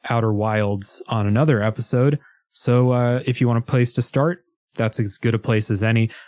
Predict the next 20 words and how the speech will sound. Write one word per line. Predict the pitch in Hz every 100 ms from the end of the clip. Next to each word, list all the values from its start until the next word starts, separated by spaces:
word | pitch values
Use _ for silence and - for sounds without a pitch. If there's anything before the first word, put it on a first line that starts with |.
| _
Uh, | 120 107
but | 95 113
my, | 120 117 120 -
my | 143 131
show | 131 143 120
is, | 123 117 113 107 117
uh, | 107 104 110
like | 143 143 -
this, | 135 127
a | 110
review | 113 104 110
type | 110 113 101
show. | - - 107 98 - - _
Uh, | - 104
but | 98 117
I | 127 143
go | 135 127
no | 120 117
spoilers | - 117 110 107 107 101 - -
through, | - 123 110 107